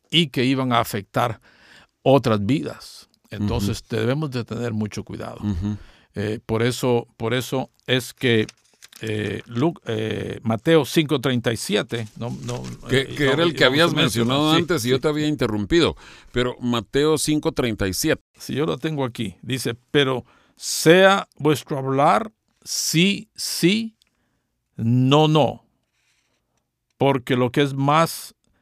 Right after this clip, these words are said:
Speaker 1: de esto, de mal procede".
Speaker 2: Ajá. "Sea vuestro hablar sí, sí".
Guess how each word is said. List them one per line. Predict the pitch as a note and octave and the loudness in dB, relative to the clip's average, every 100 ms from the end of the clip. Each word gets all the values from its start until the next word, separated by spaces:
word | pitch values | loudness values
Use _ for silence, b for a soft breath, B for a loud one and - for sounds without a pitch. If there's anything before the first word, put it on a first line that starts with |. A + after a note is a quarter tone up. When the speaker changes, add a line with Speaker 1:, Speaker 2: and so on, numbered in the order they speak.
| _ | _
Speaker 1:
de | A2+ A2 A#2+ - | -4 0 0 2
esto, | E3 E3+ - G#3 A3+ _ _ _ - | 2 0 -6 -10 -10 _ _ _ -16
de | G#2 G#2 | -4 -2
mal | G2+ G#2+ G#2 | 0 -2 -4
procede". | G2 - - - _ _ _ - | -8 -12 -14 -16 _ _ _ -10
Speaker 2:
Ajá. | F#2+ E2+ G2 - B | -6 -4 -6 -10 B
"Sea | B A#2 B2+ D3 | B -6 -4 -4
vuestro | C#3 A#2 - F2+ | -4 -6 -6 -8
hablar | F2 A2+ C3+ - | -4 -6 -6 -12
sí, | - - B2+ C3 - _ _ _ _ _ | -14 -6 -2 -2 -2 _ _ _ _ _
sí". | - - C3+ B2+ | -12 -4 -4 -4